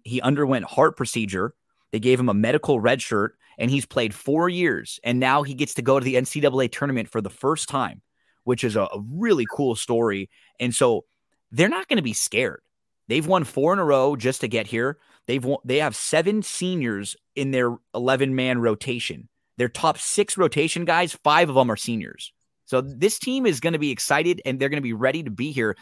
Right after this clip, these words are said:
They're gonna be ready to play. I don't think they're gonna be overwhelmed by Iowa.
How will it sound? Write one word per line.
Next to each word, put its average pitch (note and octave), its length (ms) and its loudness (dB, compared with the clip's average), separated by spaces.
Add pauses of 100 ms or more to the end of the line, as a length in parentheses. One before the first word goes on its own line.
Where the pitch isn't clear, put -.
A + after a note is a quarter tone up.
(120)
They're C#3+ 100 -2
gonna D3 80 0
be B2 100 -2
ready C3+ 240 0
to C3 80 -4
play. C3 400 0 (340)
I A#2+ 80 6
don't G3 160 2
think G3+ 140 0
they're D#3+ 100 4
gonna D3+ 160 0
be B2+ 140 0
overwhelmed B2 540 2
by G#2 160 -2
Iowa. G2+ 440 -2